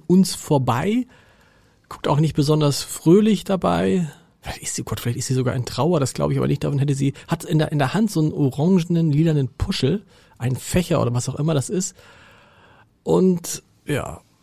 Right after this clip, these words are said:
ja, und dann endet es schon, hat den, den, den, den Arm so ange-, den rechten Arm so über die,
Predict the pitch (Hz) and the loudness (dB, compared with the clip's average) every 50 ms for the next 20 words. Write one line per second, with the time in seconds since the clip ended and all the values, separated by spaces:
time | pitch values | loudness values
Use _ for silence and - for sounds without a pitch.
0 | _ _ _ _ _ _ - 190 190 196 202 196 208 196 196 190 175 165 170 165 | _ _ _ _ _ _ -10 -8 -6 -4 -4 -2 -2 0 0 0 0 0 0 0
1 | 175 185 190 - 185 190 208 185 - 135 123 - - 139 127 131 151 156 - 156 | 0 0 0 2 4 6 6 6 6 4 0 0 0 2 2 2 2 2 4 2
2 | 151 147 151 170 - 143 139 - - _ - - 151 151 147 - _ _ - 160 | 2 2 2 0 0 -2 -2 -2 -8 _ -4 -2 -2 -2 -2 -8 _ _ -14 -8
3 | - - 156 147 - - - 131 139 151 175 202 208 185 165 185 - 90 - - | 0 2 2 2 0 -4 -4 -4 -2 0 2 2 2 2 2 2 0 0 -2 -4
4 | 127 147 175 202 208 190 196 190 185 190 196 185 170 - - _ _ - 165 - | -4 0 2 2 4 6 6 6 6 6 4 2 0 -2 -8 _ _ -8 -2 -2
5 | 147 147 143 131 135 143 170 165 - - - - 139 160 175 160 147 156 - 156 | 0 0 0 0 -2 -2 -4 -4 -8 -10 -8 -6 -2 -2 0 0 0 0 0 2
6 | 147 147 147 143 | 0 2 2 0